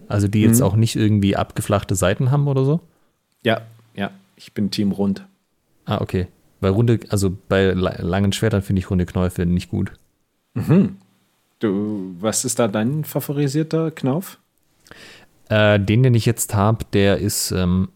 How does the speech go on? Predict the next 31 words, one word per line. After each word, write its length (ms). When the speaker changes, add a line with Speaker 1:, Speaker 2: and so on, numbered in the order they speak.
Speaker 1:
also 200
es 80
ist 100
keine 200
Birne, 400
sondern 320
quasi 360
eine 440
Speaker 2:
Also 180
facettiert? 840
Also 200
hat 140
so 100
eine 260
Speaker 1:
Ich 100
guck 160
mal 140
kurz 240
Speaker 2:
Faden- 80
Speaker 1:
nach, 200
wie 100
Regenje 460
den 240
nennt. 260
Ich, 260
wir 100
müssen 300
ja 120
eigentlich 300
nicht 200
die, 200